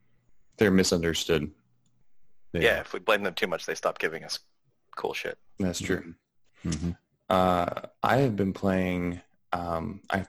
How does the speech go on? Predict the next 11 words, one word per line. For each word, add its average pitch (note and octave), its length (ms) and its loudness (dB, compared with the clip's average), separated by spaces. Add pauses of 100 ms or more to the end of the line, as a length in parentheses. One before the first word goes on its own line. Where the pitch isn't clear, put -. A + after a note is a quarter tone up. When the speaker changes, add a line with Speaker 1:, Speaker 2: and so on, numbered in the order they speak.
(120)
Speaker 1:
just - 160 0
finished G2 340 2
a - 40 -10
playthrough F#2 500 2
of F2 240 0
Valkyria F2+ 580 4
Chronicles, F2 640 -2
first - 180 0
time E2+ 120 -2
I've E2 200 -4
ever - 180 -4